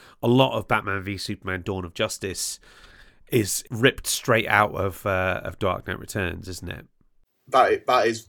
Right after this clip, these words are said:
Speaker 2: very true. And it's that connection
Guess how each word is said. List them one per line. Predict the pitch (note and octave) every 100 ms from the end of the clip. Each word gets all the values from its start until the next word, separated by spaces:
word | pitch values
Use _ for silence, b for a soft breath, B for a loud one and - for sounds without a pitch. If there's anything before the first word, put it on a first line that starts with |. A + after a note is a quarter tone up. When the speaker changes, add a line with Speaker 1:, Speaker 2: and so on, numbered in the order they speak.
| -
Speaker 2:
very | A#2+ G#2 G#2
true. | G#2 - G#2 F#2 _ _ _ -
And | C3+
it's | D3+ -
that | - F3+ -
connection | - E3 E3 E3+ - - A2